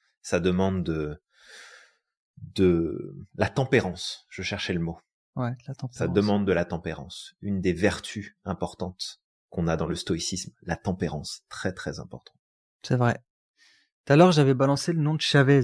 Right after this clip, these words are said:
Speaker 2: Donc, les gens ont entendu ça. Chavez, ils savent pas de quoi je parle. Quand tu parlais de dictateur, moi, je pensais à Hugo,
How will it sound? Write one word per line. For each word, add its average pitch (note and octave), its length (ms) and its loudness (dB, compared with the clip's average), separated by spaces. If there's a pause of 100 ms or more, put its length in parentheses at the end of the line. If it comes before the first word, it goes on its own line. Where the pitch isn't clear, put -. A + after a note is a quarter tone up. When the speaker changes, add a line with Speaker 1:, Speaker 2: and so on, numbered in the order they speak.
(100)
Speaker 2:
Donc, A#2+ 180 -4
les A#2+ 100 4
gens C#3+ 160 6
ont D3 60 6
entendu B2 280 2
ça. B2 240 4
Chavez, C#3+ 280 6
ils E3+ 60 6
savent - 220 0
pas C#3+ 100 2
de - 80 -8
quoi C#3 120 0
je - 100 -4
parle. A#2+ 200 0
Quand C3+ 100 -4
tu - 120 -8
parlais C3+ 220 4
de C3 100 0
dictateur, B2 640 -2
moi, C3+ 140 2
je - 100 0
pensais D#3+ 260 2
à D3+ 80 8
Hugo, C3+ 240 2